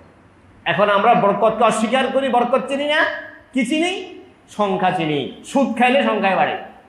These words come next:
যেন সুদ খায় কেন? সংখ্যা বাড়তেছে। আল্লাহ তাআলা বলছেন, "ইয়ামহাকুল্লাহুর রিবা ওয়া ইউরবিস সাদাকাত।" আল্লাহ সুদকে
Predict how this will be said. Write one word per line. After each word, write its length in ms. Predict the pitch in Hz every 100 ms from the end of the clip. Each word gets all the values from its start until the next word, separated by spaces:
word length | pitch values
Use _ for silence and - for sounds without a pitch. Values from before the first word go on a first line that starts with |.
| - _ _ _ _ _ - - - - - 156
যেন 140 | 151
সুদ 240 | 139 139
খায় 140 | 123 110
কেন? 380 | 202 285 - -
সংখ্যা 320 | 208 175 170
বাড়তেছে। 420 | 131 - - - - - - - - - - - - - - - - - -
আল্লাহ 260 | 151 175 170
তাআলা 200 | 175 190
বলছেন, 540 | 190 190 247 277 330 - - - - _ _ _ _ - -
"ইয়ামহাকুল্লাহুর 1120 | 151 302 339 285 285 339 330 339 320 302 330
রিবা 440 | 339 339 277 - - -
ওয়া 100 | 190
ইউরবিস 440 | 190 208 220 277
সাদাকাত।" 520 | - 302 311 339 339 233 - - - - _ _ _ _ _ _ _ _ _ -
আল্লাহ 360 | 147 170 180 185
সুদকে 960 | 175 - - 254 - - 262 294 339